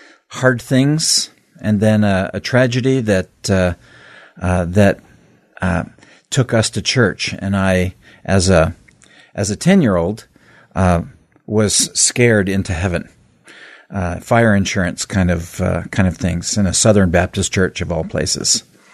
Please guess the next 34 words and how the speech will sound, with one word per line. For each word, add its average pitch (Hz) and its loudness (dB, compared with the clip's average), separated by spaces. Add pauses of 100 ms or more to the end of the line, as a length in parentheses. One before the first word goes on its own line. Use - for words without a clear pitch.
(500)
Uh, 87 0 (340)
love 117 2
it, - -4 (120)
but 98 0 (380)
<laughs> - -20
it 185 2
was 135 -2
a, 107 2 (540)
it 127 0
was 120 2
a 110 4
hard, 113 0
uh, 101 2 (360)
it 107 -4
was 104 -2
a 104 0
hard 107 0
thing 110 -2
to 95 -2
swallow 92 0
as 82 -6
a 90 -4
ten-year-old. 80 -4 (800)
But, 123 4 (420)
uh, 107 0 (280)
lived 139 4
my 135 4
life 143 4
as 117 0
a, 104 2
uh, 95 2
normal 120 2
high 117 -2
school 131 2